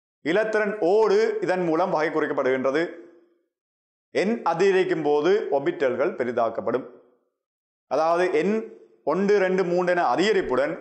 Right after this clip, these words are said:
orbital-களின் வடிவமும் பெரிதாகிக் கொண்டு போ-, போகும் மாணவர்களே. அத்துடன் அவற்றின் சக்தியும் அதிகரித்து செல்லும். அடுத்ததாக மாணவர்களே, திசைவிற் சக்தி சொட்டன்.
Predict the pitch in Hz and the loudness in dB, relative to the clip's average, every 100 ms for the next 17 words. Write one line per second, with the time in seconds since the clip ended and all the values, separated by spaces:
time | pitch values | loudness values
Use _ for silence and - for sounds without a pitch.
0 | - 135 156 226 226 202 180 170 165 - | -4 -2 -2 0 2 2 2 0 -2 -10
1 | 127 127 156 185 151 170 214 - 139 143 | -4 -2 2 2 2 -2 -4 -4 -2 0
2 | 143 147 - 131 160 135 135 123 117 120 | 0 0 -2 -4 -4 -8 -6 -4 -2 -2
3 | 107 110 113 127 127 - - _ _ _ | -4 -4 -4 -4 -6 -12 -20 _ _ _
4 | _ _ 117 120 - 160 175 - 123 127 | _ _ -6 -4 -2 0 -2 -2 -2 -2
5 | 120 117 143 143 - 139 131 131 123 123 | -4 -6 -6 -6 -6 -4 -4 -4 -4 -4
6 | 113 127 110 123 - - _ _ _ _ | -6 -8 -6 -6 -8 -12 _ _ _ _
7 | _ _ _ _ _ _ 143 190 226 220 | _ _ _ _ _ _ -6 -2 2 2
8 | 208 202 185 175 202 202 165 190 185 185 | 2 0 0 0 0 -2 -2 0 -2 -2
9 | 147 - 135 143 135 196 233 - | -4 -4 -4 -2 -2 -4 -6 -12